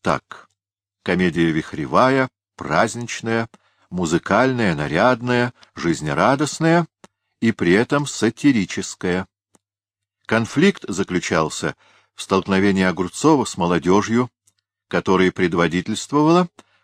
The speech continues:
культработник Леночка Крылова. Озорники и выдумщики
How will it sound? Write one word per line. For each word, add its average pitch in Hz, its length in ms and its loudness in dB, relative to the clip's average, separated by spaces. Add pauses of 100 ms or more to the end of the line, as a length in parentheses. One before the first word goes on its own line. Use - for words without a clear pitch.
культработник 98 1040 0
Леночка 87 640 -2
Крылова. 73 640 -6 (920)
Озорники 107 720 4
и 123 160 4
выдумщики 120 720 2